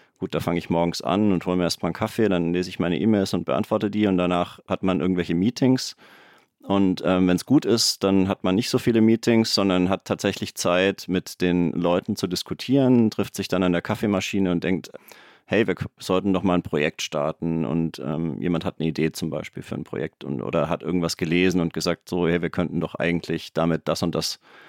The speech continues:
machen und vielleicht kommt da was Interessantes raus.“ Ja, und dann setzt man sich hin und, und durchforstet erstmal die Literatur. Was gibt's da eigentlich schon?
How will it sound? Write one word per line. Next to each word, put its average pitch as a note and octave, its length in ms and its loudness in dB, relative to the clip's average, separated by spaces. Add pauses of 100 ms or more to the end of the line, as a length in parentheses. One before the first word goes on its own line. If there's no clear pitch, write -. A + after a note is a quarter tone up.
(280)
machen A#2+ 280 2
und G2 100 0
vielleicht F2 300 0
kommt E2 200 -4
da E2+ 80 2
was D#2+ 120 -2
Interessantes D#2 600 -4
raus.“ - 320 -8 (540)
Ja, G#2 220 2
und F2 60 -2
dann F2 160 2
setzt G2+ 280 0
man G2 120 4
sich F2+ 160 -6
hin B2+ 220 4
und, G2 240 0
und F2 260 0 (100)
durchforstet G2+ 640 0
erstmal G2 360 0
die F#2 80 0
Literatur. F2+ 600 0
Was F2+ 140 -2
gibt's - 240 -4
da - 100 2
eigentlich A#2+ 360 2
schon? A#2+ 560 2